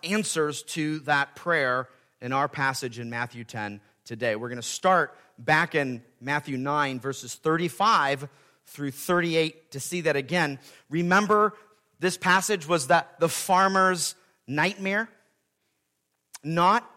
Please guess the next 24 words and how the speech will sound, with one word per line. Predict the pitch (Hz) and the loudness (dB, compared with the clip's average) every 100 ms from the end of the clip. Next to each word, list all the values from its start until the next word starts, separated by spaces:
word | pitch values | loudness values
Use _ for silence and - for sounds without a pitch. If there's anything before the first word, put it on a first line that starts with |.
| _ _ | _ _
enough | - 180 180 160 | -4 2 2 2
workers | 143 180 180 220 254 240 - - _ _ _ _ _ _ _ _ _ _ _ | 0 0 2 -2 -2 -4 -8 -12 _ _ _ _ _ _ _ _ _ _ _
to | - | -6
bring | 151 170 202 208 | -2 2 2 2
in | 214 196 190 190 180 143 | 0 0 0 0 -6 -4
the | 175 | -4
harvest. | - 190 175 127 - - - _ _ - | 2 2 2 -2 -8 -12 -16 _ _ 0
That's | 180 190 | 0 2
what | 196 | -2
we | 190 | -2
saw. | 175 - 170 156 151 - _ | -2 4 4 4 0 -10 _
Let's | 151 170 | -2 -2
see | - - 190 | -4 -2 2
it | 185 | 2
again | 175 160 160 147 139 - - | 2 2 0 0 -4 -14 -8
as | 139 123 | -8 -6
we | 151 156 | -4 -4
begin | 143 151 127 143 123 | -6 -8 -4 -2 -2
in | 120 | -6
Matthew | 131 156 156 147 | -2 -2 -2 -6
nine | 143 175 170 139 147 160 _ _ _ _ _ _ | -2 2 2 2 -2 -6 _ _ _ _ _ _
and | 160 | -8
verse | 135 170 165 - | 0 0 0 0
thirty-five. | 147 147 131 156 139 101 92 | 0 0 -2 2 2 0 -6